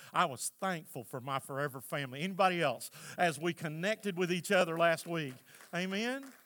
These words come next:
Didn't have to have a big old turkey drumstick in your hand to connect. You was connecting. Some of y'all, you connecting with calories is all you're worried about. No. Connect with, the, with, with each other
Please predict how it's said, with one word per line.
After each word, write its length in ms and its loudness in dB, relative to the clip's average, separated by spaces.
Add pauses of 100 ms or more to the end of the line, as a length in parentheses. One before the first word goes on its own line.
(600)
Didn't 220 0
have 160 2
to 80 2
have 160 6
a 20 -4
big 180 0
old 200 0
turkey 260 -2
drumstick 500 -4
in 80 -6
your 160 -4
hand 220 -2
to 60 -8
connect. 440 -6
You 140 -6
was 140 -6
connecting. 580 -6
Some 220 -2
of 40 0
y'all, 300 2
you 120 -12
connecting 500 -6
with 100 -10
calories 640 0
is 140 -10
all 160 -2
you're 180 -6
worried 240 -2
about. 300 -8
No. 140 -10 (1400)
Connect 460 0
with, 140 -8
the, 200 -2
with, 260 -6
with 180 -2
each 180 -6
other 340 0